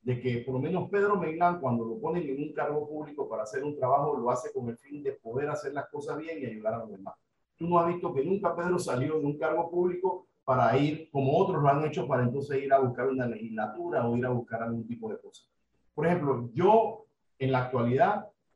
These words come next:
no, sí me ha pasado por la cabeza, lo que pasa es lo difícil que es poder optar por un cargo público, eh, donde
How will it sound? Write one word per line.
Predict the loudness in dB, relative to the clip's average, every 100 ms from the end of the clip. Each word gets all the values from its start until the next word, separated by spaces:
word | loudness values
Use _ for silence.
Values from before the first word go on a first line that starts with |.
| _
no, | -2 2 4 4 6 4 2
sí | -6 -8 0
me | 2
ha |
pasado | 2 2 2 2
por | 2
la | 0
cabeza, | 0 0 0 0 0
lo | 0
que | -4
pasa | -4 -6 -4
es | -4
lo | -2
difícil | -2 -4 -12 -12 -16 -18 _ _ _ _ _
que | 2 2 4 0
es | -4 -12 -6
poder | 0 2
optar | 0 0 0 0
por | 0
un | -2 0
cargo | -2 -2 -2
público, | 0 0 -2 -8 -16 _ _ _
eh, | -4 0 2 2 0 -2 -8 0
donde | 2 4 2 0